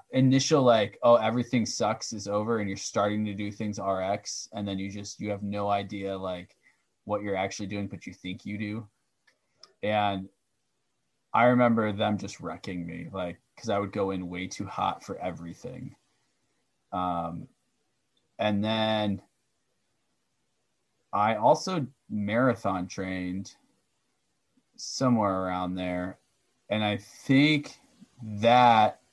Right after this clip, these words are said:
it was, like, afterwards. And I think that helped me understand pacing, which I don't recommend, like, just start training for a marathon to understand your pacing, but maybe long ti-, like,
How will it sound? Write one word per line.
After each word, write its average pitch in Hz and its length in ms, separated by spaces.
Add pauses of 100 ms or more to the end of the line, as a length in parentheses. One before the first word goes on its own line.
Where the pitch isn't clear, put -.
(600)
it 123 140
was, 139 160
like, 110 160
afterwards. 95 760
And 98 120
I 98 100
think 113 400
that 104 520
helped - 840 (520)
me 101 240
understand 101 640
pacing, - 680 (100)
which - 480 (640)
I 104 40
don't 151 220
recommend, 117 480
like, 101 240 (220)
just 110 180
start 107 240
training 98 360
for 98 160
a 90 40
marathon 104 720 (280)
to 95 180
understand 90 480
your 90 80
pacing, 104 580
but 98 300
maybe 104 360
long 101 600 (760)
ti-, - 280
like, 110 240